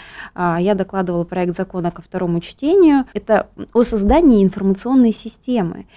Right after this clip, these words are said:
Если гражданин, грубо говоря, в госуслугах ставит галочку, информационная система будет считать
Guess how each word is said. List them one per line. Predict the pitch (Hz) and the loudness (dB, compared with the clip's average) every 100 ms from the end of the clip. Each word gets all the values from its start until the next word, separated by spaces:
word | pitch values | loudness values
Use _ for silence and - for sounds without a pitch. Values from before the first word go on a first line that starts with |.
| - _ | -20 _
Если | 320 359 | 0 2
гражданин, | 233 220 202 208 202 190 196 196 _ _ - | 2 2 2 4 6 6 4 -2 _ _ -8
грубо | 247 240 214 | -2 0 0
говоря, | 190 185 175 170 | 0 0 0 0
в | |
госуслугах | 208 285 220 - 202 180 170 | 0 -4 -4 -8 -6 -4 -6
ставит | - 302 247 190 | -2 0 0 0
галочку, | 202 190 170 185 - - 262 - _ - | 0 0 0 -6 -14 -10 -10 -10 _ -4
информационная | 202 240 240 240 294 277 240 | -2 2 0 2 2 2 2
система | 233 - - 381 269 | -2 -14 -4 2 2
будет | 202 226 226 - | 2 -2 -4 -4
считать | - - 247 202 | -14 -2 0 0